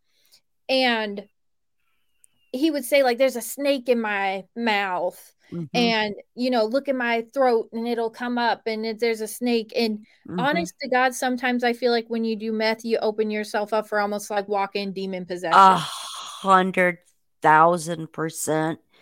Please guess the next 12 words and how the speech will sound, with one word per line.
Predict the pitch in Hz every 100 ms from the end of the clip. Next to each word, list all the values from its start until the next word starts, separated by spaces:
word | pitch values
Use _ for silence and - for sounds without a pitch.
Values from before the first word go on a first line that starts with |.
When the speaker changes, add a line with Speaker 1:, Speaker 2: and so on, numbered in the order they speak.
| _ _ _ -
Speaker 2:
agree | 170 - 160 165
with | 160 156 -
that, | 156 151 -
because | 156 160 147
not | 165 170 185 -
only | 170 160 151 143 143 _ _ _ -
what | 160 156 160 147
I | 143
saw | - 160 147
with | 143 139 -
my | 135
ex-husband, | 135 - - 175 165 - 139 135